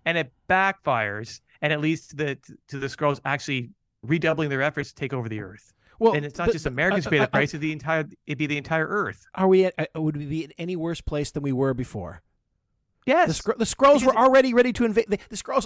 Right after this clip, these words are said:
Speaker 2: have already attempted at least two or three invasions that we know of. They're, they're coming after us. They're trying to take over our planet, and now they're not.
Speaker 1: So I'm wondering, Ed, if they're trying to invade us because Reed Richards goes to their planet and kidnaps their citizens.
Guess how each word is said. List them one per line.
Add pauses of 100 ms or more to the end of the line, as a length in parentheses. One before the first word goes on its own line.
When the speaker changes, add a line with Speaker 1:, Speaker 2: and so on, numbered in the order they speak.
Speaker 2:
have
already
attempted
at
least (180)
two
or
three
invasions
that
we
know
of. (220)
They're, (140)
they're
coming
after
us.
They're
trying
to
take
over
our
planet, (360)
and
now
they're
not. (1000)
Speaker 1:
So
I'm
wondering,
Ed,
if
they're
trying
to
invade
us
because
Reed
Richards
goes
to
their
planet
and
kidnaps
their
citizens.